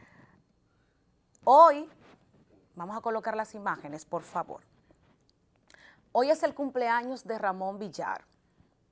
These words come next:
Hoy cumple sesenta y seis años. Pero ocurre que la vida de Ramón cambió porque tiene una enfermedad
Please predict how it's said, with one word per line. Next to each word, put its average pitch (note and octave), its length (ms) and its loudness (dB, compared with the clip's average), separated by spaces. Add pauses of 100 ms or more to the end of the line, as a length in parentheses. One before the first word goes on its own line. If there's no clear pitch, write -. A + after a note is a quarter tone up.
(1160)
Hoy F#3 160 -6
cumple A3 380 -10
sesenta F3+ 500 -10
y D#3+ 80 -12
seis F#3 460 -12
años. - 640 -16 (1700)
Pero C4 300 4
ocurre C4 680 -4 (760)
que F#3+ 220 -6
la F#3+ 140 0
vida A#3 240 -4
de C#4 120 -4
Ramón A3 600 -4
cambió G#3 560 -8 (680)
porque F#3+ 280 -10
tiene F#3+ 180 -10
una A3 120 -10
enfermedad F#3+ 600 -6